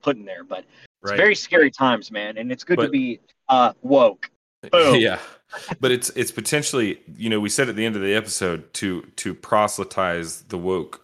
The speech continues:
Speaker 2: principles, and,
Speaker 1: Yeah.
Speaker 2: and let's be clear, there are people who follow the woke scriptures for the sake of following the woke scriptures, but
Speaker 1: Sure.
Speaker 2: the,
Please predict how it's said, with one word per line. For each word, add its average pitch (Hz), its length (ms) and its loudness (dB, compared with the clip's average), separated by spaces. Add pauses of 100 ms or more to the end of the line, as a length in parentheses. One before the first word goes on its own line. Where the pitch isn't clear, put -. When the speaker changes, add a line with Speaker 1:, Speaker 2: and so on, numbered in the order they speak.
(160)
Speaker 2:
principles, 90 540 -4
and, 92 80 -8
Speaker 1:
Yeah. 104 160 -4
Speaker 2:
and 98 160 -6 (240)
let's 135 140 0
be 113 100 -6
clear, 104 240 0
there 95 140 0
are 117 100 4
people 110 320 -4
who 90 80 -4
follow 98 320 0
the 87 100 -6
woke 92 300 -2
scriptures 101 500 -6
for 87 140 -10
the 82 100 -8
sake 95 240 -4
of 82 120 -14
following 85 320 -2
the 82 60 -8
woke 87 200 -6
scriptures, - 540 -10 (340)
but 110 160 -4
Speaker 1:
Sure. 110 180 -16
Speaker 2:
the, 98 240 -2